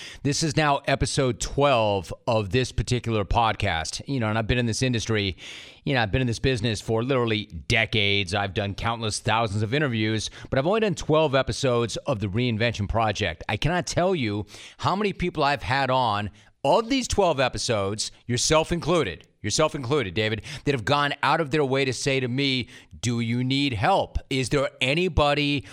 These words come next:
or anything I can introduce or help you with or introduce you to? Let me know what I can do to help." I mean, I cannot tell you how many times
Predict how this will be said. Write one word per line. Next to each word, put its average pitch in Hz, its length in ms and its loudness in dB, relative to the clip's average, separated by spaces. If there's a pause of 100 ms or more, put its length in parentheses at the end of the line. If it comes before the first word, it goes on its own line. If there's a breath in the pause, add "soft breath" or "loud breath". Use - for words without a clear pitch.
(120 loud breath)
or 147 320 0
anything 135 480 -2
I 135 100 0
can 131 200 -4
introduce 127 680 -2
or 117 200 0
help 123 240 -2
you 131 120 -2
with 127 320 -2 (180 loud breath)
or 131 140 0
introduce 131 500 -2
you 123 100 0
to? 107 380 -2 (260 loud breath)
Let 156 300 -2
me 180 180 -2
know 151 360 2 (180 loud breath)
what 147 340 0
I 139 140 0
can 135 160 -2
do 135 140 0
to 120 80 0
help." 110 360 0
I 139 60 -6
mean, 147 140 -2
I 180 80 -2
cannot 185 400 -4
tell 160 200 0
you 175 180 0
how 135 120 0
many 147 180 -2
times 131 460 0